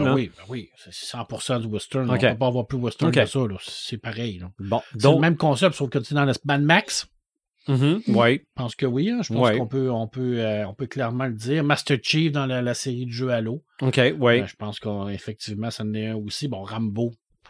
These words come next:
Speaker 1: On l'a dit tout à l'heure, je pense que
Speaker 2: Absolument.
Speaker 1: dans les années quatre-vingts, Rambo, c'est le personnage loup solitaire, peut-être avec Chuck Norris,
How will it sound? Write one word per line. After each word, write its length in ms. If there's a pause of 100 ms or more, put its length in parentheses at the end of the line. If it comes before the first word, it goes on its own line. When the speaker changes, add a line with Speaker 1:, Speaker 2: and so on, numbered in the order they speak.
(420)
Speaker 1:
On 100
l'a 160
dit 160
tout 180
à 60
l'heure, 160
je 80
pense 180
que 80
Speaker 2:
Absolument. 220
Speaker 1:
dans 60
les 80
années 160
quatre-vingts, 460
Rambo, 380
c'est 200
le 260
personnage 600
loup 100
solitaire, 400
peut-être 340
avec 220
Chuck 180
Norris, 300